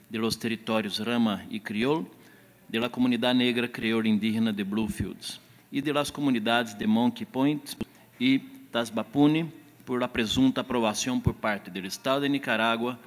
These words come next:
de la construcción del proyecto El Gran Canal Interocean-, Interoceánico de Nicaragua.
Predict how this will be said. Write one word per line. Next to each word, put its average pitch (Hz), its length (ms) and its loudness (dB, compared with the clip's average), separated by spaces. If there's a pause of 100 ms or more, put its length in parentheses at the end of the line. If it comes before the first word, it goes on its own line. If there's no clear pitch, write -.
(200)
de 113 120 -6
la 117 120 0
construcción 120 600 -6
del 113 120 -6
proyecto 104 760 -2 (260)
El 107 160 -6
Gran 107 260 -2
Canal 104 440 -2
Interocean-, 104 840 -2
Interoceánico 107 800 -4
de 98 100 -6
Nicaragua. 92 520 -10